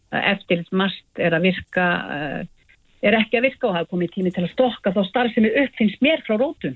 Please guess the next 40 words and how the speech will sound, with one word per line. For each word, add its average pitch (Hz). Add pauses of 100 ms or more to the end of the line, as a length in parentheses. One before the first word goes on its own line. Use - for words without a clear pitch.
og 147
mun 165
ég 165
leggja 180
áherslu 202
á 208
það 220
einmitt 233
á 233
þinginu 247
í 254
haust -
og 143 (840)
það 151
er 160
algjörlega 175
ótækt 226
til 208
dæmis 220
að -
einhverjir 170
dýralæknar 190
á 165
þeirra 190
vegum 233 (880)
hafi 214
eiginlegra, 202
persónulegra 190
og 180
jafnvel 190
fjárhagslegra 214
hagsmuna 170
að 160
gæta 240
gagnvart 160
því 196
að 170
níðast 180
á 165
dýrum 208